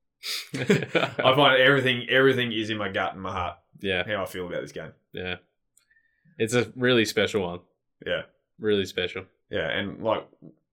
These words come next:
Speaker 1: I think the only thing that's matched it for us is the sequel.
Speaker 2: I can't believe there's a sequel that actually outdid it.
Speaker 1: Yeah.
Speaker 2: <laughs> Because this game is just incredible. Just
Speaker 1: Yeah.
Speaker 2: incredible.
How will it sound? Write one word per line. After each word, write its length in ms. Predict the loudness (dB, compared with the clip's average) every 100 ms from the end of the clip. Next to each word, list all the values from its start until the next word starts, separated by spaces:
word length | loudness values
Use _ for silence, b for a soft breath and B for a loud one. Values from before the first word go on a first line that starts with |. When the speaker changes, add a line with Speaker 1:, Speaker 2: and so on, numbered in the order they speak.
| _
Speaker 1:
I 100 | -10
think 220 | -6 -6 -2
the 120 | -2
only 160 | -2
thing 200 | -4 -8
that's 180 | -10 -8
matched 280 | -6 -6 -8
it 200 | -12 -14 _ _ _ _
for 240 | -12 -8
us 160 | -8 -10
is 80 | -12
the 80 | -10
sequel. 400 | -6 -4 -6 -14 _ _ _ _ _ _
Speaker 2:
I 80 | -6
can't 280 | 0 2 4
believe 480 | 4 4 4 0 -8 _ _ -2
there's 180 | -2 0
a 60 |
sequel 580 | 0 0 2 -2 -2 -6 _ _ -4
that 140 | 0
actually 600 | 0 -2 -4 -4 -4 -8 -2
outdid 420 | 0 0 -2 -6
it. 140 | -6 -8 _ _ _ -4
Speaker 1:
Yeah. 300 | 0 0 -2 _ -8
Speaker 2:
<laughs> 1080 | -6 -6 0 0 0 2 2 0 -4 -4 -8 _ -2
Because 520 | 0 2 0 -2 0
this 160 | -2
game 320 | 2 2 2 0
is 260 | -4 -8 -14 -12
just 280 | -6 -6 -6
incredible. 720 | -12 -12 -4 0 0 -2 -12 _ _ _ -8
Just 200 | -6 -6
Speaker 1:
Yeah. 80 |
Speaker 2:
incredible. 500 | -6 -6 -6 -8 -12